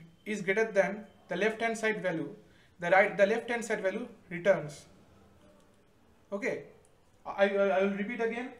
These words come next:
In modulus, if the right hand side value of the modulus is greater than the left hand side value,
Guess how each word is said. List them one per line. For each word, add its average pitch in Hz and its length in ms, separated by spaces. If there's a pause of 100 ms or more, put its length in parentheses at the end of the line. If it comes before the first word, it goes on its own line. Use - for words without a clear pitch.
(720)
In 240 220
modulus, 208 560 (840)
if 226 380 (260)
the 165 80
right 175 240
hand 247 160
side 226 300
value 180 340 (640)
of 180 180
the 220 60
modulus 190 560 (640)
is 151 200
greater 190 280
than 196 300
the 170 80
left 208 260
hand 196 180
side 165 280
value, 139 260